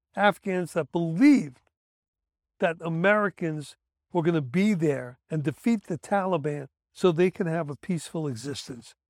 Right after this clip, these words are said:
The same thing we did in Vietnam. And as a Vietnam vet, it's just outrageous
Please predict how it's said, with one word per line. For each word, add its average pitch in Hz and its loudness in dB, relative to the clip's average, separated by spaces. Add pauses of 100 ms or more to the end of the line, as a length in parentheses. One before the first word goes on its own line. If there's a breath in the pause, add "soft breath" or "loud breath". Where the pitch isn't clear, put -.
(240)
The 262 -2
same 254 -2
thing 247 -2
we 233 -2
did 208 -2
in 196 -4
Vietnam. 214 -2 (640)
And 202 -2
as 190 0
a 196 2
Vietnam 208 -2
vet, 208 2 (920)
it's 233 -6
just 247 -2
outrageous 214 -2